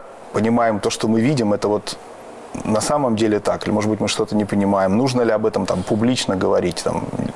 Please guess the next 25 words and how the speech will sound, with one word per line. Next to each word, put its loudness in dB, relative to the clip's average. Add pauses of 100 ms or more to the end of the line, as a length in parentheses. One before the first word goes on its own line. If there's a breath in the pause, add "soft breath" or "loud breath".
выносить 0
ссоры 0
из 0
избы 2
и 2
так -2
далее. -2 (480 loud breath)
Вот -2 (360)
когда 2
мы 2
сталкиваемся 0
с -2
этим 0
плохим 0 (400)
в -10
церковной 0
жизни, 0 (140)
да, 0
вот -2 (140)
где 2
ты -2
поставишь 0
точку -2
в -6
предложении 2